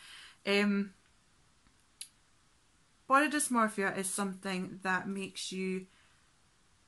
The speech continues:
focus on how you appear. So, for example, a lot of people who have body dysmorphia focus on their weight. Um, they might focus on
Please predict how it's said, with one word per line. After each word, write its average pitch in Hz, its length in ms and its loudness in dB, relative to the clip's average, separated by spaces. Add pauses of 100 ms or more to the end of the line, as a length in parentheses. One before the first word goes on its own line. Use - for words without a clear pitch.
(340)
focus 214 680 -2 (140)
on 185 460 0
how - 280 0
you 190 300 -2
appear. 175 580 -6
So, 190 320 -4
for 185 160 -8
example, 185 680 -2 (280)
a 208 80 2
lot 202 100 2
of - 80 -8
people 202 280 -4
who 196 120 -6
have 233 280 6
body 202 180 2
dysmorphia 185 760 -2 (400)
focus 214 640 -4
on 185 160 -4
their 180 180 -4
weight. 185 540 -4 (240)
Um, 180 340 -4
they 196 80 -6
might 190 240 -6
focus 196 720 -4
on 185 540 -4